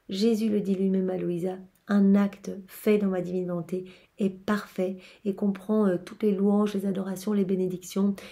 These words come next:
et encore plus qu'une prière faite, euh, eh bien, de manière humaine. Donc en fait, tous les actes faits en union avec Jésus, que ce soit une prière, je, je unis mes prières aux tiennes Jésus, je unis mes réparations aux tiennes,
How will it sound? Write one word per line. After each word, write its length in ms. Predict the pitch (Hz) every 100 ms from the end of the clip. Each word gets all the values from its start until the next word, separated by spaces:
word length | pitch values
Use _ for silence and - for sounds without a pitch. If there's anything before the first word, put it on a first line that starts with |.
| -
et 140 | 220 196
encore 320 | 220 220 196
plus 240 | - 220
qu'une 180 | - 196
prière 420 | 185 - 196 202
faite, 300 | - 196 208
euh, 160 | 175 165
eh 60 | 175
bien, 200 | 170 190
de 40 |
manière 380 | 175 175 196 196
humaine. 380 | 202 190 180 185 - - -
Donc 160 | 214 214
en 40 |
fait, 260 | 208 226 -
tous 140 | - 330
les 220 | 269 202
actes 260 | 202 - 196
faits 320 | - 220 208
en 120 | 190
union 240 | 190 196 208
avec 240 | 185 185
Jésus, 320 | 175 175 294
que 80 | -
ce 80 | 202
soit 180 | - 180
une 260 | 180 185 - -
prière, 400 | 180 165 180 196
je, 80 | 190
je 80 | 165
unis 120 | 175
mes 140 | 175
prières 300 | 170 - 190
aux 80 | 180
tiennes 200 | 170 180
Jésus, 360 | 175 170 190 226 - - _
je 180 | 208 185
unis 120 | 185
mes 80 | 185
réparations 520 | 185 185 180 170 180
aux 60 | 180
tiennes, 320 | 214 220